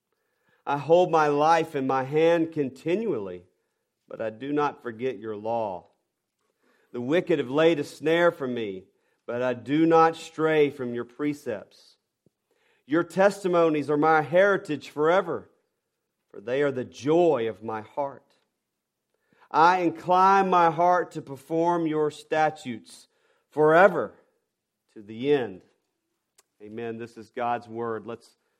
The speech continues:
pray and ask his blessings on it. Father, we thank you for your word, your word which is a lamp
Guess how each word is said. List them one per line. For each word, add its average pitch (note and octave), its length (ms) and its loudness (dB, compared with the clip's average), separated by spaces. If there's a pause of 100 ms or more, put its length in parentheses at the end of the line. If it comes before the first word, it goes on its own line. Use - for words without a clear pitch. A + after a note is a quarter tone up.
pray A2 520 -8
and G#2 120 -16
ask A2 260 -12
his G2 140 -18
blessings G2+ 500 -12
on F#2+ 220 -14
it. - 120 -20 (2250)
Father, C3+ 260 0
we C3 140 -4
thank D3 340 -2
you C#3 60 -12
for B2 160 -14
your A#2+ 160 -8
word, A2+ 540 -6 (720)
your A2 120 -20
word A#2+ 640 -6
which A2+ 200 -14
is G#2 100 -20
a A2 60 -12
lamp B2 500 -8